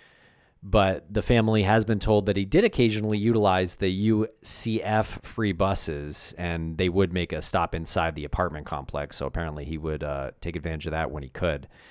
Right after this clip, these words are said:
But he would typically prefer to walk places if he didn't have access to the car. And he frequented places in Waterford Lakes Plaza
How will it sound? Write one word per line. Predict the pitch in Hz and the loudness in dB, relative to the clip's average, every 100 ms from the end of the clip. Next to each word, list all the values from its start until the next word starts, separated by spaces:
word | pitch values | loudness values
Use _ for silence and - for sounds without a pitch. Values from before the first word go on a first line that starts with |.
| _ _ | _ _
But | - | 2
he | 101 | 6
would | 147 143 | 6 6
typically | 160 214 233 220 | 2 0 2 2
prefer | 147 135 165 | 4 6 6
to | 117 | 6
walk | 104 127 175 | 4 2 0
places | - 101 82 - 85 | 0 0 0 -4 -4
if | 92 | -4
he | 104 | 0
didn't | 104 95 | 2 2
have | 95 90 | 2 2
access | 92 95 90 80 | 0 -2 -4 -6
to | - 90 | -6 -8
the | |
car. | - - 104 60 64 - _ _ _ | -6 0 0 0 -8 -18 _ _ _
And | 85 80 78 | -6 -4 -2
he | 87 | -2
frequented | - 117 107 95 | 2 2 2 0
places | 85 101 95 - 90 - | 2 4 2 0 -2 -4
in | 82 82 | -6 0
Waterford | 92 117 113 - 95 | 4 6 4 2 0
Lakes | 120 147 135 - | 2 0 0 -4
Plaza | - 135 127 120 123 123 | -4 0 2 2 4 2